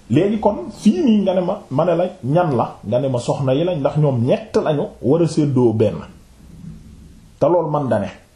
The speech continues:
Waaw, buñ koy def un divisé par trois, foo jaar mu jox lay virgule. Ma ne léegi nag nañ dem ci li ñu kon waxoon. Kon léegi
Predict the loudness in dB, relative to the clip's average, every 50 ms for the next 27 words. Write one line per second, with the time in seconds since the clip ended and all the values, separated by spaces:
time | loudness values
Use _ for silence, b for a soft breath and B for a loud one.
0 | _ _ _ _ -20 _ _ _ _ _ _ _ -20 _ _ _ _ -20 -20 _
1 | -20 _ _ -16 -8 -4 -2 -2 -2 -2 -4 -6 -10 -8 -2 2 2 2 2 2
2 | 0 -2 0 0 0 0 0 2 0 0 -2 -2 -8 -16 -20 -8 -2 0 0 2
3 | 2 0 -2 -4 -4 -6 -10 -18 -18 -10 -4 0 0 2 2 2 2 2 2 2
4 | 0 -2 -2 -4 -4 -2 0 0 0 0 -2 -8 -12 -16 -20 -6 0 2 2 2
5 | 2 0 0 0 0 0 -4 -2 -2 -2 0 0 0 0 0 -2 -4 -6 -8 -10
6 | -12 -16 -20 b b b b b b b b b -2 0 2 2 2 2 2 2
7 | 2 2 2 0 -2 -4 -4 -4 -4 -2 -2 -2 0 0 0 -2 -2 -4 -6 -2
8 | -2 0 0 0 0 0 0 0 -2 -2 -2 -8 -10 -6 0 0 2 2 2 2
9 | 0 0 -2 -4 -2 0 0 0 -2 -4 -4 0 0 2 2 2 0 -2 -6